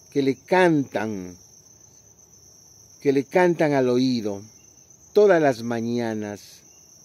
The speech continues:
en la constante búsqueda de la liberación de sus verdades, su justicia, su paz y la libertad de su pensamiento,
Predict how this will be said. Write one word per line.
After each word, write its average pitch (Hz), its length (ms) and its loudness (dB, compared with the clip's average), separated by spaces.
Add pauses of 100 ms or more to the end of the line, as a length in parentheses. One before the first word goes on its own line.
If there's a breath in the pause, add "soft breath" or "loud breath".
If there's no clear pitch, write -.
en 123 180 -4
la 117 100 -6
constante 120 880 -6
búsqueda 107 600 -6
de 101 160 -2
la 98 120 -6
liberación 98 880 -10
de 95 100 -10
sus 92 280 -18
verdades, 90 680 -12 (880 loud breath)
su - 220 -16
justicia, 104 760 -14 (300)
su - 240 -20
paz 95 480 -14 (680 loud breath)
y 113 120 -10
la 117 100 -4
libertad 110 800 -6
de 101 120 -12
su 101 160 -18
pensamiento, 95 840 -14